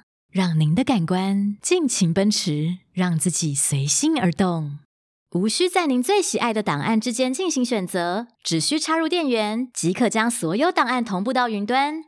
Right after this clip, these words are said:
随时随地准备就绪，比以往更快的分享。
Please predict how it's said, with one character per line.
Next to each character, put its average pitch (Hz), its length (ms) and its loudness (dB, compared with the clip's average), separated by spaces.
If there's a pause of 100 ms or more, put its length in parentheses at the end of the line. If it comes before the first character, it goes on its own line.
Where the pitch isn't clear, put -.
随 170 300 0
时 311 160 0
随 247 200 0
地 254 160 -2
准 196 240 -2
备 359 200 2
就 269 180 0
绪， 233 580 -4
比 170 120 0
以 185 100 0
往 202 220 -2
更 392 180 0
快 349 160 0
的 254 100 -2
分 370 160 -2
享。 196 440 -2